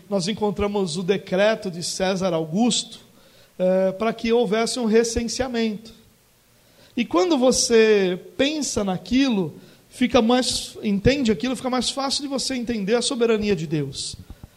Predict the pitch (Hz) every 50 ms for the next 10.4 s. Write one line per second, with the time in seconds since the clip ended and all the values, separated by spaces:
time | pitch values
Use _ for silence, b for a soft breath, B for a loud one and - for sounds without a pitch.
0 | B B B B B B - 180 156 220 254 277 285 269 240 190 294 240 220 180
1 | 151 170 233 269 285 294 294 294 285 285 294 302 - - - - - - _ _
2 | _ _ _ _ _ _ _ _ _ - 196 196 180 220 294 311 302 - - -
3 | 269 247 226 214 - - 269 294 339 339 339 311 277 214 196 196 226 226 220 220
4 | 226 220 208 196 160 143 160 226 233 247 254 269 240 - 285 302 - - - -
5 | - - b b b b b b b b - 220 185 151 160 254 269 311 311 285
6 | 277 269 294 359 359 339 294 - - 285 262 - - 247 220 - - 220 226 254
7 | 240 - 226 - - 269 233 220 196 247 330 - - 302 285 233 196 202 214 240
8 | 247 240 277 240 226 220 - - 208 190 190 233 277 294 302 311 233 214 220 240
9 | 214 160 180 240 226 262 262 262 262 220 190 247 - - 233 202 214 226 233 233
10 | 247 247 233 202 180 175 180